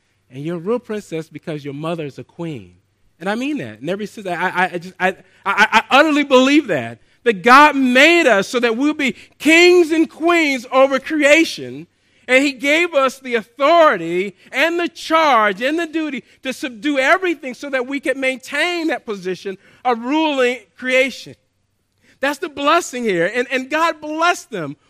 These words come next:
What a blessing. Everything was theirs. God gave them this perfect creation and to, and to, to rule over it. God gave them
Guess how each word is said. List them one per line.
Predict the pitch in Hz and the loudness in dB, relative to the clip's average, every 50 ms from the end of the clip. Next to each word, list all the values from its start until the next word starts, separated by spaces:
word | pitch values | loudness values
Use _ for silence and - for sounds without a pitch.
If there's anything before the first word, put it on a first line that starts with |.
| _ - | _ -10
What | 311 339 370 339 | -6 -4 -4 -4
a | 320 | -6
blessing. | 294 302 285 294 311 311 302 - 269 233 | -6 -8 -2 -2 -2 -2 -2 -6 -12 -6
Everything | 240 320 370 392 403 403 403 - - 359 339 330 | 0 2 2 2 2 0 -4 -4 -4 -8 -8 -6
was | 320 302 262 254 | -6 -8 -8 -4
theirs. | 262 254 247 214 160 107 110 _ _ _ _ _ _ _ _ _ _ _ _ _ _ _ _ _ - | -4 -4 -4 -4 -6 -12 -16 _ _ _ _ _ _ _ _ _ _ _ _ _ _ _ _ _ 0
God | 285 285 294 277 214 | 4 4 4 4 4
gave | 240 302 320 320 311 | -2 -4 -4 -4 -4
them | 320 285 | -6 -8
this | 262 240 - _ | -8 -8 -10 _
perfect | _ - 302 330 330 - 359 320 _ | _ 0 0 0 0 0 -8 -14 _
creation | - 320 302 294 294 277 311 294 - - 277 233 214 202 202 - - | -12 -10 -6 0 0 0 0 0 -6 -8 -10 -8 -8 -8 -10 -10 -8
and | 226 233 - | -8 -8 -4
to, | - 226 202 _ _ - | -4 -6 -6 _ _ -12
and | 226 226 - | -12 -10 -8
to, | 254 240 208 _ - | -8 -10 -10 _ -8
to | 269 247 | -8 -8
rule | 214 220 247 294 330 339 339 330 | -6 -6 -4 -2 0 0 0 2
over | 277 247 233 208 175 160 156 | 2 0 0 0 -2 -6 -8
it. | 160 | -2
God | 165 254 269 277 220 208 | 2 4 4 4 2 -2
gave | 269 285 302 302 302 | -6 -6 -6 -4 -4
them | 285 262 254 | -4 -4 -4